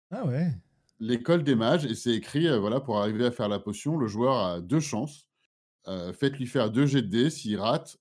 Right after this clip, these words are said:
Speaker 2: euh, vous dites à tout le monde que le scénario est fini, vous n'arrivez pas à retrouver les gens que vous cherchez, quoi.
Speaker 1: Eh ben, on ne
Speaker 2: Et j'ai
Speaker 1: félicite pas
Speaker 2: trouvé
Speaker 1: monsieur
Speaker 2: ça
Speaker 1: Fabien Fernandez, alors, hein.
Speaker 2: Bah voilà, c'est,
Speaker 1: Auteur
Speaker 2: je
Speaker 1: du
Speaker 2: trouvais
Speaker 1: jeu.
Speaker 2: ça, non, mais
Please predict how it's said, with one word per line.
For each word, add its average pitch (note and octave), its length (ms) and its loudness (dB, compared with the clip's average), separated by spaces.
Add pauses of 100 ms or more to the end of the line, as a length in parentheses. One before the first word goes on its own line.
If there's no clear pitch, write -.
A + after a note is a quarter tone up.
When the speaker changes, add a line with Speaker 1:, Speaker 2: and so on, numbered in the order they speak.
Speaker 2:
euh, G2 500 -2
vous F#2+ 300 -4
dites C#3+ 240 -2
à A2+ 80 2
tout A2+ 140 -4
le A2 40 0
monde C#3+ 160 2
que C3+ 100 -2
le G#2+ 80 2
scénario A2 460 2
est A2+ 40 6
fini, A2+ 420 2
vous G#2+ 140 0
n'arrivez G2 300 0
pas C3 100 -2
à B2 40 0
retrouver A#2+ 300 -4
les A#2 80 2
gens A2 140 0
que A2 40 -6
vous A2 60 -6
cherchez, - 360 -10
quoi. - 180 -20 (400)
Speaker 1:
Eh A2 60 -2
ben, A#2 80 2
on A#2+ 40 2
ne B2 80 2
Speaker 2:
Et - 20 4
j'ai - 60 -6
Speaker 1:
félicite F3+ 380 6
pas F#3 80 6
Speaker 2:
trouvé E3+ 140 6
Speaker 1:
monsieur C3+ 220 4
Speaker 2:
ça - 60 2
Speaker 1:
Fabien E3 260 4
Fernandez, B2 520 -2
alors, G#2+ 260 -6
hein. E3+ 100 -4 (200)
Speaker 2:
Bah A#2 140 4
voilà, C#3+ 300 6
c'est, E3 140 0
Speaker 1:
Auteur E3+ 200 6
Speaker 2:
je D#3+ 100 6
Speaker 1:
du - 0 -
Speaker 2:
trouvais B2 80 4
Speaker 1:
jeu. A#2 60 0
Speaker 2:
ça, A2+ 120 2
non, G2 180 -2
mais - 60 0